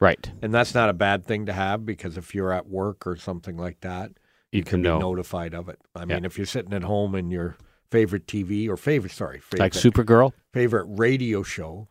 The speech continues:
Speaker 2: Inch by Inch <laughs> Ultimate Home Comfort Show, happened to be playing and, you know, the hydro went out, you would wanna be notified of that so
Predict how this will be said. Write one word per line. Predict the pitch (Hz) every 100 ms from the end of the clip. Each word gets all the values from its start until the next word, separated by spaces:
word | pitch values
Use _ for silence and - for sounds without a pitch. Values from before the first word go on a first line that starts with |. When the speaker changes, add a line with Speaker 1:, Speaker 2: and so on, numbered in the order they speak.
| 101
Speaker 2:
Inch | 95 -
by | 113 101
Inch | 104 -
<laughs> | 107
Ultimate | 101 107 98
Home | 95 101
Comfort | 92 117 113 120 113
Show, | 104 82 92
happened | 107 117 - 104
to | 104
be | 101 101
playing | 113 117 117 101 95
and, | 87 85 85
you | 87
know, | 87 80
the | 76
hydro | 131 139 101
went | 92 78
out, | 73 76 _ _ _ _ -
you | 90 85
would | 92 85
wanna | 92 90
be | 82 90
notified | 90 87 - 80 80
of | 85
that | 87 - -
so | -